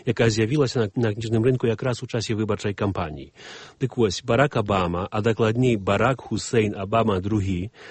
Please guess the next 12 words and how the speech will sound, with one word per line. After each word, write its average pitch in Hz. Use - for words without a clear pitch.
нарадзіўся 107
чацвёртага 123
жніўня 101
тысяча 123
дзевяцьсот 113
шэсцьдзясят 113
першага 117
году 107
ў 101
Ганалулу 110
на 107
Гаваях. 90